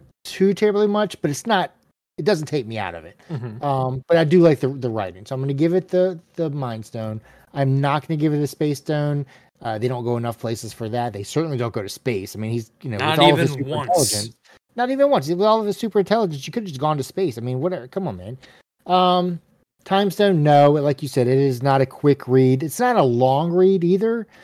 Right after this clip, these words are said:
Speaker 1: Um, but
Speaker 2: Yeah.
Speaker 1: it's not something that, that, that, that I want to sit down or that I could sit down and read in ten minutes and, and have a good time with it. Um, it's fine. It's a fine read. It's just, it's not gonna get the time stone.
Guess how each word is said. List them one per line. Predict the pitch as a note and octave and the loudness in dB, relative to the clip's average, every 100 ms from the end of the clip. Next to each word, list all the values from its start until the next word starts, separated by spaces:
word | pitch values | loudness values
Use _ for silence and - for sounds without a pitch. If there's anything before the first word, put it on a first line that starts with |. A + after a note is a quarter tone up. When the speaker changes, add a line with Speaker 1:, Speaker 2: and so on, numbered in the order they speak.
| _ _ _ - | _ _ _ -8
Speaker 1:
Um, | D#3+ D3+ D3+ D3 D3 - _ _ _ _ _ _ _ _ | -2 0 0 -2 -6 -12 _ _ _ _ _ _ _ _
but | F#3 | 4
Speaker 2:
Yeah. | E3 | 4
Speaker 1:
it's | C3+ | 4
not | F#3 D#3+ | 2 4
something | F3 D#3+ D#3+ D3 | 2 2 0 0
that, | C#3 B2 C3 E3 | 2 2 -2 -10
that, | D3 D4 D#4 | -12 -12 -14
that, | D3+ D3+ C#3 C#3 _ _ _ | -4 2 2 0 _ _ _
that | - D3 | 2 4
I | C3+ | 6
want | B2 C#3+ B2+ | 4 2 -2
to | |
sit | A#2 D3 G#2+ | -4 -4 -2
down | B2 B2 | -2 -2
or | C3 C3+ A#2+ | -2 -2 0
that | B2 | 2
I | B2+ | 0
could | A#2+ | -2
sit | - C3 | -4 -2
down | B2+ | -2
and | A#2 | 0
read | A#2 A#2+ | 0 0
in | A2+ | -2
ten | A2 B2 A2 | -6 -4 -4
minutes | G#2+ G2+ - | -6 -8 -12
and, | - F3+ D#3+ A#2 A#2+ | -20 -16 -12 -10 -10
and | A2+ G#2+ G2+ _ _ _ _ _ | -10 -12 -14 _ _ _ _ _
have | - C3 A#2+ | -8 -2 -2
a | |
good | A2 G#2 | -2 -6
time | A2 G#2 F2 | -6 -8 -10
with | - | -18
it. | - - - _ _ | -20 -20 -20 _ _
Um, | C3+ C3+ C3 C3 C3 - | -6 -4 -4 -6 -8 -8
it's | C3 | -8
fine. | - A2 F2+ | -4 -4 -4
It's | - | -4
a | C#3 | -2
fine | - D3 C#3 | 2 2 4
read. | C3+ C3 B2 | 4 4 4
It's | A2 | -2
just, | B2 - | -6 -8
it's | A2+ - - | -10 -12 -10
not | B2+ A2+ G2+ _ _ _ | -4 -4 -4 _ _ _
gonna | - G#2+ | -6 -6
get | G2 | -6
the | G2 | -12
time | G#2+ F#2 | -16 -14
stone. | F#2+ G2+ | -14 -16